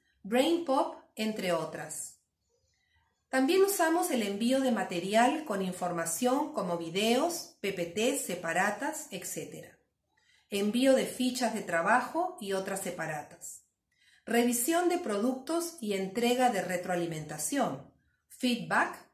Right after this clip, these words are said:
y feed forward. Durante el año en curso, estas estrategias han dado buenos resultados. Sin embargo,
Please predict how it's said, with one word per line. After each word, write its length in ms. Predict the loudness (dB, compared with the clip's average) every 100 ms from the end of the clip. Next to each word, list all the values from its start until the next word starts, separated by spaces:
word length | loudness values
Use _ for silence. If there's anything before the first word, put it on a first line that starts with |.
| -14
y 140 | -12
feed 360 | -8 -2 -2 -2
forward. 540 | -2 -2 -2 -6 -10 -18 _ _ _ _ _ _ _ _ _ _
Durante 360 | 2 4 4 4
el 80 | 4
año 180 | 4
en 120 | 0 0
curso, 680 | 0 0 -2 -4 -6 -18 _ _ _
estas 320 | 0 2 2 0
estrategias 880 | -2 -4 -2 0 0 0 -2 2
han 160 | 4 8
dado 260 | 8 6 6
buenos 300 | 6 6 0
resultados. 880 | -4 -6 -2 -2 -2 -6 -16 -20 _ _ _ -12
Sin 240 | -2 0
embargo, 720 | 0 2 4 4 2 -4 -4